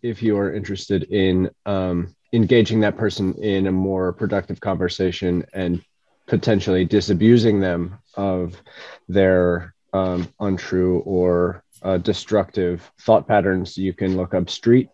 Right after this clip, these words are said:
epistemology. It's a way of, like, um, getting people to understand their own internal logic. And it's the first step in changing someone's mind or someone's opinion in those kind of, uh, areas.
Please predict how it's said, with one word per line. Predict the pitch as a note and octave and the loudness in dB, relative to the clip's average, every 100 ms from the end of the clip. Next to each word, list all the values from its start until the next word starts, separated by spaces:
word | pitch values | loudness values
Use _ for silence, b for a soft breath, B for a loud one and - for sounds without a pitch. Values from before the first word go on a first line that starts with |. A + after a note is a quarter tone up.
| - | -8
epistemology. | A2 A#2+ A2 - F#2+ F#2+ F#2 F2 D2+ D2+ E2+ _ - | -4 -2 -2 -4 -2 -2 -2 -8 -8 -10 -10 _ -16
It's | F2+ - | -10 -2
a | |
way | F2+ F#2 | 2 4
of, | F2 | 2
like, | F#2+ F#2+ - B B B B B _ _ _ _ _ | 2 0 -2 B B B B B _ _ _ _ _
um, | G#2+ G#2 F#2+ F2+ | 0 2 0 2
getting | C3 B2+ | 4 4
people | C3 B2 A#2 | 4 4 4
to | A#2+ - | 2 -2
understand | A#2+ G#2+ G#2+ - - G#2+ G#2 G2+ F#2+ F#2+ - - | 0 2 0 -2 -2 0 0 -2 -4 -8 -14 -4
their | G2+ G#2 F#2+ | 2 4 4
own | G2+ F#2 | 0 0
internal | - G2+ G2 A2 F#2 F2 E2+ | -2 -4 -2 -2 -2 0 0
logic. | F2 F#2 D#2+ E2+ - _ - | 0 -2 -2 -6 -8 _ -4
And | F#2 F2+ F2+ - | 0 0 -2 -2
it's | F#2 - | -6 -4
the | F2+ | -4
first | G2 G2 | 0 -2
step | - G#2 F#2+ | 0 0 0
in | - G2+ F2+ | -2 -2 -2
changing | G#2+ F#2+ F2+ F2 | -2 0 0 -4
someone's | F2 F#2+ F2+ E2+ - | -4 -2 -2 -4 -2
mind | F#2 F2+ E2+ | -2 -2 -4
or | E2+ | -6
someone's | - E2+ E2+ D#2 | -6 -6 -6 -8
opinion | F2 D#2+ E2+ F#2 - | -6 -4 -4 -6 -10
in | - F#2 | -2 0
those | F2+ F2 F2+ | 2 2 -2
kind | - D#2+ | -6 -6
of, | D#2+ E2 | -6 -4
uh, | D#2+ E2 - - | -2 -4 -8 -6
areas. | F2+ F2 E2+ - | -2 0 -2 -6